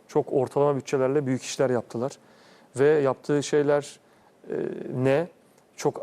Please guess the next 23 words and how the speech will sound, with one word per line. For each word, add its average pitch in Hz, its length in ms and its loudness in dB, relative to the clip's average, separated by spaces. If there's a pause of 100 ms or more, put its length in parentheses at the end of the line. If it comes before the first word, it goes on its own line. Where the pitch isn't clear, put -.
arkanızda 139 640 0
çok - 280 -6
büyük 135 160 -4
yatırımlar 135 420 0
yoksa, 135 460 0 (680)
e, - 140 -4
çok - 200 -8
ciddi 131 340 -6
bir 131 220 -4
ilin 139 280 0
takımı 131 380 0
değilseniz 139 580 0 (480)
kendi 139 240 0
yağınızda 135 360 2
kavrulmanız 131 540 0
gerekiyor. 135 340 -2
Onun 139 80 -2
için 147 160 -4
de 139 40 -2
çok 151 220 -4
iyi 135 40 0
scouting 131 500 -4
yapıp 160 200 -4